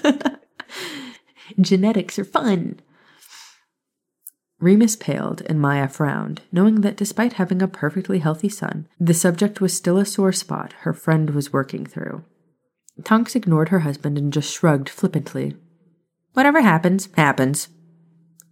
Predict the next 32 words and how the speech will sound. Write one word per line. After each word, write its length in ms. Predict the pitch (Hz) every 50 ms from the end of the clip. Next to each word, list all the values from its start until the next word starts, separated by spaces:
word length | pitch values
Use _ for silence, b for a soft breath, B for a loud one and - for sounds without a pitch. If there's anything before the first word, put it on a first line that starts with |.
| _ _ _ _ _ _ _ - 156
"We're 160 | 156 175 175 160
working 360 | 151 147 139 143 147 147 139
on 140 | 139 135 135
the 80 | 135
wedding 300 | 131 135 127 - - -
first," 540 | - - - - - - - - - - - _ _ _ _ _ -
Maya 220 | 165 151 147 147 143
said 200 | - - 165 -
quickly, 400 | - 165 165 - - 160 165 165 B B B B B B
before 260 | 311 302 - 311 302
Sirius 400 | 294 - 214 196 190 190 190 190
could 140 | - - 185
imply 340 | 175 165 - - 160 160
something 400 | 156 156 - 151 151 165 160 160
inappropriate 600 | 160 151 147 139 147 143 135 135 - - - - - - -
just 180 | - 147 139 -
to 60 | 147
get 100 | 147 135
a 40 | 131
rise 360 | 127 131 127 127 110 - -
out 100 | - -
of 100 | 131 -
Molly. 380 | 139 135 131 131 127 131 135 - _ _ _ _ _ _ _ _ _ _ _ _ _ _ _ _ _ _ _ _ -
"Are 100 | 240 247
you 200 | 269 285 294 294
going 380 | 285 - 339 359 381 381 370 370
to 80 | - -
have 400 | 294 - - - 269 262 262 262
a 60 | 269
traditional 800 | 262 - - 302 311 415 480 - - - - 214 190 170 165 165
ceremony?" 920 | - - 170 160 160 160 156 160 165 160 165 170 196 226 262 285 - _ _ _ _ _ _ _ _ _ _ _ - -
Luna 220 | 165 143 135 -